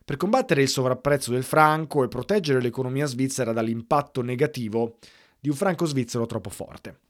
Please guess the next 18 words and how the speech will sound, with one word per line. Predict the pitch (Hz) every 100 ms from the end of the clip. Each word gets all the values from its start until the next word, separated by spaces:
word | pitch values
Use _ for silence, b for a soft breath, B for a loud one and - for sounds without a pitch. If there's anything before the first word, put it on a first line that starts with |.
| _ _ _ _ _ _ _ _ _ _ 147
Ecco, | 139
in | 135
modo | 180 233 180
del | 131 120
tutto | 208 -
inaspettato, | 127 113 113 - 151 165 185 208 208 b b b b -
il | 127
quindici | - 254 240 160 127
gennaio | 120 135 160 135
del | 113 104
duemilaquindici | 110 113 113 - 160 175 175 - 190 196 -
la | 127
Banca | 131 190 202 143
Nazionale | 120 113 135 127 110
Svizzera | 104 131 139 147 143 135
annunciò | 120 127 147 135 135
la | 117
decisione | 117 117 139 120 107 120 123